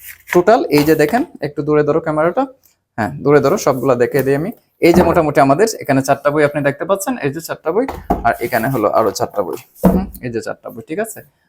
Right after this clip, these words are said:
অনেক মোটা কিন্তু, ঠিক আছে। এই যে এটা হলো অ্যাক্টিভিটি বুক, এই টোটাল হলো আমাদের আটটি বই। So যার যেটা প্রয়োজন আমাদের সাথে যোগাযোগ করে,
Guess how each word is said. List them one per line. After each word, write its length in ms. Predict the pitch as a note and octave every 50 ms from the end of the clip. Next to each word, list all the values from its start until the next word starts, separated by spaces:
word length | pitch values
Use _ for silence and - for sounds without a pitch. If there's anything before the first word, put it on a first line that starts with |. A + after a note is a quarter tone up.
| _ _ _ _
অনেক 240 | - B2 A2+ G#2+ G#2 - - A2
মোটা 200 | G#2+ G2+ - G#2 G2 -
কিন্তু, 200 | G#2 G#2+ G#2 A#2 - -
ঠিক 100 | D#3+ D#3 G3+
আছে। 120 | F#3 - - - A#2+
এই 60 | - -
যে 60 | G#2+ A#2+ - _ _ - - -
এটা 120 | - A#2+ A#2
হলো 100 | A2+ G#2 G#2
অ্যাক্টিভিটি 380 | G2+ G2 - G#2+ G#2 G#2 - B2+ C3
বুক, 120 | E3 - - _ _ _ _ _ _ _ -
এই 40 | C3+ C3
টোটাল 200 | D#3 D3+ D#3+ D#3 D3
হলো 100 | F3+ E3 D3+ C3+
আমাদের 200 | B2+ A#2+ B2+ B2+ - A#2
আটটি 220 | B2 - - - B2
বই। 120 | A#2+ D#3+ A3 - - - _ _ _ -
So 60 | - D3+ C#3+ -
যার 180 | D3 D3+ D#3 D#3+ D3+ D3+
যেটা 200 | C#3+ - D#3 D3 C#3
প্রয়োজন 260 | D3 C#3+ C#3 C3+ F#3 G3 D#3+
আমাদের 200 | C3 B2+ A#2+ B2+ -
সাথে 160 | C3+ A#2 B2+ A#2 B2
যোগাযোগ 300 | B2+ B2+ C3 B2 B2+ B2+ - -
করে, 120 | F3 G#3+